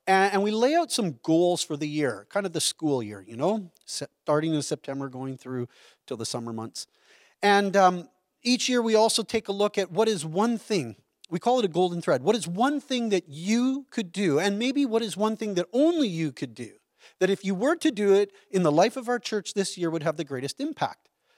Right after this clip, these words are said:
Dave Lee introduced us to this idea of a golden thread. It's kinda like an overarching theme or goal that you have to pay attention to. And if you were to pay attention to it, it would have the greatest impact on the life of the church.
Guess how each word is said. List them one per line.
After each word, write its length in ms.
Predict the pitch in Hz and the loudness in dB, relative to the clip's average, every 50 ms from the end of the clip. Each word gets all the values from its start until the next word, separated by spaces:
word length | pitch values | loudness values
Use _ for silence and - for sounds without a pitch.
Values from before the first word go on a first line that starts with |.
| _ _ _ _ - | _ _ _ _ 2
Dave 220 | 202 208 196 165 | 2 2 2 2
Lee 180 | 196 220 208 170 | 0 2 2 2
introduced 460 | 139 - - 135 135 131 117 - 131 | 0 0 -4 -6 -6 -6 -6 -6 -8
us 160 | 117 - - _ _ - | -8 -8 -10 _ _ -6
to 100 | - 143 | -2 -2
this 200 | 139 131 - - | -2 -2 -2 -2
idea 320 | 127 123 120 120 131 127 | -4 -4 -2 -4 -4 -4
of 100 | 117 107 | -4 -4
a 40 | 117 | -8
golden 380 | 110 - 131 131 123 120 120 117 | -6 -4 -4 -2 -2 -4 -6 -6
thread. 280 | - 139 131 113 104 | -4 -2 -2 -2 -2
It's 120 | 127 - - | -4 -10 -2
kinda 220 | - 233 262 240 | -2 0 2 4
like 240 | 226 214 185 - - - - - - | 4 2 2 0 -6 -20 -16 -4 0
an 100 | 175 175 | 2 4
overarching 680 | 190 214 233 202 226 208 196 196 196 - 214 196 170 | 4 4 2 2 2 2 2 0 0 -2 -4 -4 -4
theme 360 | 147 - - - 220 226 220 220 | -6 -6 -8 -4 -4 -4 -4 -4
or 140 | - 175 | -6 -8
goal 320 | 156 143 170 175 175 175 170 | -8 -4 -2 0 2 2 2
that 200 | 156 160 147 151 | 0 -4 -6 -4
you 120 | 170 202 151 | -4 -4 -2
have 280 | - 196 185 185 - | 0 -2 -2 -2 -2
to 80 | - 190 | -6 -8
pay 220 | _ - 180 165 | _ -6 -6 -6
attention 500 | 151 - - 175 170 170 - - 147 127 - | -6 -6 -6 -8 -8 -8 -10 -10 -12 -12 -10
to. 220 | - 147 143 170 | -8 -6 -6 -4
And 160 | 208 185 196 - | -4 -4 -4 -2
if 180 | 233 208 - - | -4 -4 -4 -2
you 100 | 196 190 | -4 -2
were 520 | 180 170 196 269 330 311 208 131 123 - _ _ _ _ _ _ | -2 -2 -2 0 0 0 0 -2 -6 -16 _ _ _ _ _ _
to 100 | - 196 | -6 -6
pay 160 | - - 208 180 | -2 0 0 0
attention 480 | 165 - 208 196 165 - 175 151 143 | 0 0 -4 -4 -4 -4 -8 -8 -10
to 260 | - - 262 269 185 | -10 -8 -6 -4 -4
it, 180 | 135 131 131 _ _ _ - _ _ _ - | -4 -4 -8 _ _ _ -20 _ _ _ -2
it 100 | 175 170 | -2 0
would 100 | 156 156 | 2 4
have 140 | 165 160 143 | 4 4 4
the 80 | 156 139 | 2 0
greatest 320 | 135 147 143 143 - - | 2 2 2 2 0 -2
impact 420 | 143 127 - 135 117 113 - _ _ _ _ _ _ - | -4 -2 0 -2 -2 -2 -4 _ _ _ _ _ _ -4
on 60 | 143 147 | -2 0
the 80 | 131 | 2
life 200 | 120 107 104 - | 2 0 -2 -2
of 40 | 139 | -6
the 80 | 151 - | -4 -2
church. 420 | - 320 - - - - - | 0 -2 -2 -2 -4 -10 -10